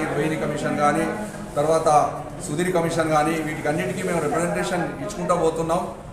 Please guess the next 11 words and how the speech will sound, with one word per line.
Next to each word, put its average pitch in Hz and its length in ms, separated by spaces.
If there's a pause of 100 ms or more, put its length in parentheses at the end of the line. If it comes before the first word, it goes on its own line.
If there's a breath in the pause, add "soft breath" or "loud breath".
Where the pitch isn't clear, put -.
వాళ్ళు 151 200
బుక్లెట్ల 180 420
ద్వారా 170 280 (640)
తయారు 151 300
చేసి 190 220 (540)
మట్టుకే 180 300
వాళ్ళ 170 200
ప్రభుత్వ 156 400 (340)
ఉద్యోగస్తుల 160 460
పని, 151 280 (520)
మిగతా 202 360